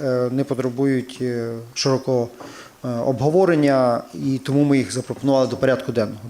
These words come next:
Ми сьогодні отримали перше фінансування від наек "Енергоатом"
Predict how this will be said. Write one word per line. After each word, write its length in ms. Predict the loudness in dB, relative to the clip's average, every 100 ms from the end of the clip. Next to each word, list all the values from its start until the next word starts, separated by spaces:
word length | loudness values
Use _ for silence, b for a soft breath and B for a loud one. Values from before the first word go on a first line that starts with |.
| -18 -6
Ми 180 | 0 2
сьогодні 600 | 4 4 4 2 4 2
отримали 640 | 2 0 2 2 4 4 2
перше 360 | 2 0 0
фінансування 680 | -2 -2 -2 0 0 2 2
від 140 | 0
наек 280 | 2 2 2
"Енергоатом" 720 | 0 0 2 2 2 -2 -12